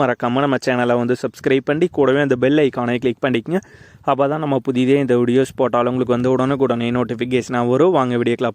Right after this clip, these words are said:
போலாம். லிம்கனுடைய டூ எம் பி ஃப்ளோ தாங்க விற்பனைக்கு வந்திருக்கு. இதனுடைய மாடல் ரெண்டாயிரத்தி இருபத்தி இரண்டு மாடலுங்க. நாற்பத்தி ரெண்டு ஹெச்பியிலிருந்து நாற்பத்தேழு ஹெச்பி வரைக்கும் உள்ள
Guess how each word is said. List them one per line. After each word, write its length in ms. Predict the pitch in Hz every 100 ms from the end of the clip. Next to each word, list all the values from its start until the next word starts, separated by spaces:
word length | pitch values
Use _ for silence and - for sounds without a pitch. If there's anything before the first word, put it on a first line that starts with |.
| 127
போலாம். 200 | 165 - - _ _ - 143
லிம்கனுடைய 680 | 170 190 180 160 131 131 160 -
டூ 80 | 160 151
எம் 100 | 135
பி 60 | 135 -
ஃப்ளோ 140 | 127 120
தாங்க 260 | 120 127 131
விற்பனைக்கு 420 | 123 127 120 120
வந்திருக்கு. 340 | 117 117 208 277 _ - 135
இதனுடைய 340 | 135 123 127 123
மாடல் 280 | 131 180 160
ரெண்டாயிரத்தி 360 | 127 131 131 139 131
இருபத்தி 300 | 139 143 147
இரண்டு 220 | 135 156 156 131
மாடலுங்க. 340 | 120 123 170 - _ _ _ _ _ -
நாற்பத்தி 340 | 143 165 165 151
ரெண்டு 140 | 139 123
ஹெச்பியிலிருந்து 580 | 123 - 165 143 147 208 - 135
நாற்பத்தேழு 520 | 131 143 123 131 123
ஹெச்பி 320 | 123 - - 143
வரைக்கும் 260 | 135 127 131
உள்ள 140 | 127